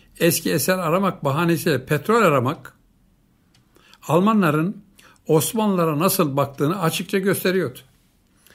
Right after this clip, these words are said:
Yani Almanlar imtihanı kaybettiler. Abdülhamit Han'ın imtihanını kaybettiler. Tahsin Paşa bunu imparatora duyurmak teklifinde bulundu.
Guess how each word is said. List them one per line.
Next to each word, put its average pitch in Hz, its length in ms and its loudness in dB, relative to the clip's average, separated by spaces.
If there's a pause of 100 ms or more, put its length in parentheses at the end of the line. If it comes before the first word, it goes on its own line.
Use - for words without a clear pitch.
(360)
Yani 190 240 2
Almanlar 185 480 4
imtihanı 170 440 2
kaybettiler. 143 800 4 (220)
Abdülhamit 135 500 0
Han'ın 120 320 -4 (500)
imtihanını 156 680 2
kaybettiler. 120 680 0 (1200)
Tahsin 147 420 2
Paşa 123 520 -4 (540)
bunu 139 300 0
imparatora 127 640 0
duyurmak 123 420 0
teklifinde 117 580 -2
bulundu. 90 300 -12